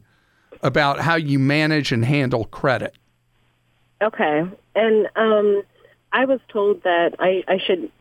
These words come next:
Speaker 2: make, you know, um, th-, they should be expenses that should be on, like, bigger items, you know, with, you know, maybe with, like, a bigger cost, n-, not just, like, groceries or gas. Would you
Speaker 1: Not true at all.
Speaker 2: advise that?
Speaker 1: Not
Speaker 2: Not
Speaker 1: true
Speaker 2: true,
Speaker 1: at all.
Speaker 2: okay.
Speaker 1: No, no need
Speaker 2: Okay.
Speaker 1: for that at all.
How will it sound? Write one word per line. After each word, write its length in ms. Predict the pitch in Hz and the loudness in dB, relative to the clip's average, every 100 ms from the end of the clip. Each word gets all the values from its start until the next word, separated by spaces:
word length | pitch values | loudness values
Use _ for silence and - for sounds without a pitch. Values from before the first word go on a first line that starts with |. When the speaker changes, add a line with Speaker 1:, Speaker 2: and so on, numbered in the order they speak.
| _ - | _ -4
Speaker 2:
make, 240 | 180 202 180 - _ - | 0 0 -2 -12 _ -4
you 120 | 185 | 0
know, 380 | 175 165 165 160 - _ | 2 2 0 -2 -10 _
um, 460 | 180 170 160 165 170 - _ - | -2 0 2 0 -2 -8 _ -2
th-, 200 | 202 202 | -2 0
they 100 | 202 | -2
should 160 | 196 220 | -2 0
be 100 | 185 | 0
expenses 680 | - - 202 202 - 185 180 | -2 -4 -2 0 0 0 0
that 140 | 165 - | -2 -2
should 160 | 180 | -4
be 100 | 165 | 0
on, 140 | 160 156 | 2 2
like, 260 | 147 131 | 0 -2
bigger 280 | - 190 196 | -2 0 0
items, 560 | 165 185 185 180 175 170 | 2 2 2 2 0 0
you 80 | 170 | 0
know, 180 | 151 147 | 2 2
with, 200 | 143 139 _ _ _ _ _ _ _ | 0 -2 _ _ _ _ _ _ _
you 120 | 175 | -2
know, 60 | 160 | 0
maybe 220 | 160 165 | 2 2
with, 160 | 160 160 | 2 0
like, 200 | 143 143 | -2 -2
a 60 | |
bigger 280 | 135 160 147 | -2 -2 0
cost, 480 | - 196 190 185 180 - | -2 0 2 0 -2 -2
n-, 160 | 165 165 | -2 -2
not 300 | 165 160 151 | 0 0 0
just, 200 | 170 151 123 | -2 -2 -2
like, 200 | 120 - | -4 -2
groceries 500 | 165 160 - 156 123 | -2 -2 -2 -2 0
or 100 | 127 | -4
gas. 380 | - 139 117 165 | -2 0 -2 -2
Would 160 | 165 160 | -6 0
you 360 | 175 170 160 160 - | 2 2 0 -4 -2
Speaker 1:
Not 300 | 160 170 170 | 0 0 -2
true 280 | 202 175 156 | 0 2 2
at 80 | |
all. 120 | 143 120 | 2 2
Speaker 2:
advise 120 | 113 | 0
that? 220 | 196 185 190 - _ | 0 -2 -2 -10 _
Speaker 1:
Not 200 | 135 156 | 0 0
Speaker 2:
Not 60 | - | 0
Speaker 1:
true 180 | 170 151 | 0 2
Speaker 2:
true, 60 | |
Speaker 1:
at 60 | 139 | 2
all. 180 | 127 98 | 0 -2
Speaker 2:
okay. 220 | 131 143 _ _ _ _ _ _ _ _ _ | -6 -10 _ _ _ _ _ _ _ _ _
Speaker 1:
No, 240 | - 135 123 | -2 0 2
no 200 | 147 170 | 2 2
need 280 | 175 180 160 | 2 0 0
Speaker 2:
Okay. 80 | |
Speaker 1:
for 80 | 170 | 0
that 260 | 151 143 135 | 2 2 2
at 100 | 123 | 2
all. 320 | 120 90 | 0 -2